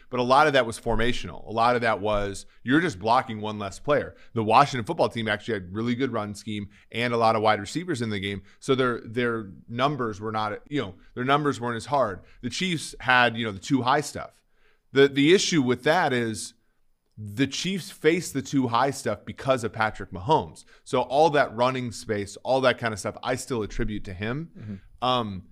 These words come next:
Speaker 1: if the game evolves a way where teams are just gonna say, "Look, we're playing two high no matter what. We're, we're not, our linebackers are not moving at all, no matter what. And it's up to you to play, to block five on four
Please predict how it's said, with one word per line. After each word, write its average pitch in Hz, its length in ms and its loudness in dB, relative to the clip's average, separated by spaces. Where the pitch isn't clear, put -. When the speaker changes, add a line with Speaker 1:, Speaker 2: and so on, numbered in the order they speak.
Speaker 1:
if 147 200 -2
the 143 100 2
game 135 360 0
evolves 123 560 0
a 110 60 0
way 107 480 0
where 98 540 -6
teams 139 440 -6
are 127 80 -4
just 113 180 -10
gonna 107 140 -4
say, 104 120 -6
"Look, 98 200 -10
we're 139 120 0
playing 156 280 -2
two 131 200 -6
high 104 280 0
no 107 200 -4
matter 107 300 -2
what. 82 380 -12
We're, 123 260 2
we're 131 260 0
not, 147 240 -2
our 135 160 2
linebackers 131 520 2
are 104 60 -4
not 101 260 -4
moving 98 340 -8
at 98 220 -10
all, 101 320 0
no 104 100 -6
matter 101 260 2
what. 92 460 -2
And 110 200 -6
it's 123 240 -4
up 170 180 2
to 131 120 -6
you 117 540 0
to 117 100 -6
play, 120 300 -4
to 107 200 -2
block 117 500 0
five 127 320 6
on 147 160 6
four 95 440 -2